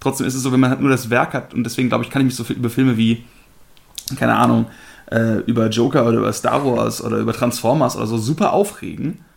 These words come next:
spür aber wesentlich weniger für genau diese wichtigen sozialen Themen eigentlich.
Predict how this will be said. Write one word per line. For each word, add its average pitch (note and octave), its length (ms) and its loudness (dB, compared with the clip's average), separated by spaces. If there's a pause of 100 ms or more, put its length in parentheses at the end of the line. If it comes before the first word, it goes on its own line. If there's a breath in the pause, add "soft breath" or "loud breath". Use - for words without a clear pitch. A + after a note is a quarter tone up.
(340 soft breath)
spür - 540 -2
aber A#2+ 320 -4
wesentlich E3 540 0
weniger B2+ 420 0
für D3 300 -2
genau C3+ 240 2
diese C3 260 -4
wichtigen D#3 360 -2
sozialen A#2+ 580 0
Themen D3+ 320 2
eigentlich. - 580 -8